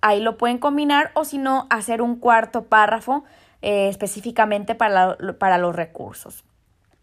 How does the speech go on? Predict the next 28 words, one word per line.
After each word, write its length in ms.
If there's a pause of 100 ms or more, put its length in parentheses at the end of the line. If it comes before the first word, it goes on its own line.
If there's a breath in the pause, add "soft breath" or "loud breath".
(140)
Y 120
recuerden, 540
la 180
calificación 840 (220 loud breath)
se 160
les 180
otorga 440
un 120
cinco 520
cuando 260
tienen 320
análisis 540
que 100
profundiza, 920 (280 loud breath)
habla 260
del 140
propósito, 600
etcétera. 600 (680 soft breath)
Un 220
cuatro 500
si 160
solamente 560
explicación 800
y 60
no 160
profundiza, 880
un 280
tres 380